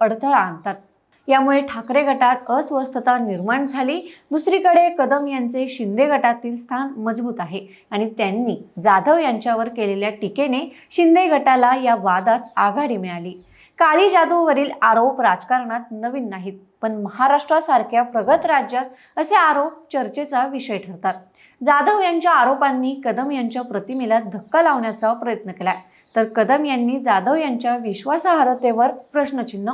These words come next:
उपस्थित केले. या वादामुळे मतदारांमध्येही संमिश्र प्रतिक्रिया उमटल्यात.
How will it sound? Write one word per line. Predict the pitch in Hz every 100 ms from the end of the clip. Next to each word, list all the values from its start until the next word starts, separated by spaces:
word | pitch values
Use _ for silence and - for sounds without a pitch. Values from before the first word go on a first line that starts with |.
| 254
उपस्थित | 254 226 - 190
केले. | 190 190 190 - - - -
या | 339 403
वादामुळे | 370 302 339 339 330 330
मतदारांमध्येही | 320 240 220 254 285 302 302 269 214 220 208 226
संमिश्र | - 220 220 277 277 254
प्रतिक्रिया | 262 214 254 254 226
उमटल्यात. | 190 175 175 180